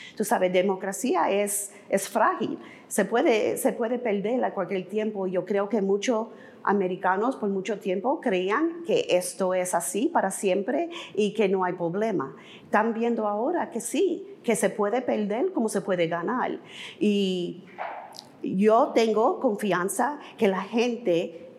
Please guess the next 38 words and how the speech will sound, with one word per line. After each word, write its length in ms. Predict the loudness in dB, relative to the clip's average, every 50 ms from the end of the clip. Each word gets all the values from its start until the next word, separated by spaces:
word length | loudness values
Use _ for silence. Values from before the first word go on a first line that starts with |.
| -20 -8 -2
ah, 480 | 0 2 2 2 2 0 -2 -4 -6 -8 -4
van 280 | 0 0 2 2 4 4
a, 260 | 4 4 4 2 2
van 320 | 0 0 0 0 0 -2
a, 600 | -2 0 0 0 2 2 0 0 0 -2 -4 -4 -2
van 180 | 0 2 4 4
a 60 | 4
hablar, 540 | 4 2 2 2 2 2 0 -2 -8 -8 -4
que 80 | 0 2
la 160 | 2 2 2
gente 380 | 2 2 0 2 2 0 -2 -2
quiere 400 | -4 -2 0 0 2 2 0 0
esa 180 | 0 0 0
democracia, 800 | 0 0 0 -2 -2 -2 -4 -4 -4 -6 -6 -4 -2 -2 -2 -2 -4 -10 -6 0
que 80 | 4 4
la 140 | 4 4 4
gente 300 | 2 0 0 0 0 0
van 180 | 0 0 0
a 60 | -2 -4
decir 360 | -4 -4 -4 -4 -4 -4 -2
que 140 | -4 -2 -2
ya 100 | -2 -4
está 220 | -4 -4 -2 -2
bueno. 380 | -2 -2 -4 -4 -4 -6 -6 -10 -12 -16 -18 -16 -4 0
Y 140 | 2 2 4
eso 240 | 2 2 0 2
es 40 | 2
lo 100 | 2 2
que 120 | 0 2 2
yo 100 | 2 0
estoy 300 | 0 -2 -4 -4 -2 -2
esperando, 800 | -4 -6 -2 0 2 2 4 2 2 2 2 0 -2 -2 -4 -6 -10 -10 -10 -10 -8 -6
estoy 300 | -6 0 4 6 6 8
orando, 640 | 8 8 8 8 8 8 6 6 6 6 8 8 8 8
<laughs> 580 | 8 6 4 4 6 8 8 8 8 8 6 6
de 80 | 6 6
todo, 400 | 6 6 6 6 6 4 4 2
porque 500 | 2 0 0 0 2 2 2 2 0